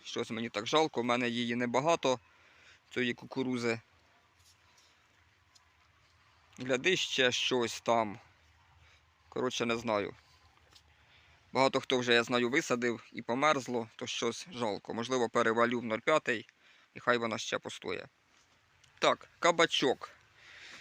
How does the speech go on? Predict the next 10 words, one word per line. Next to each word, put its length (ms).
Іскандер 680
і 100
Кавілі. 680
Скоро 340
буде 400
цвісти. 720
Треба 280
було 380
раніше 460
садити. 480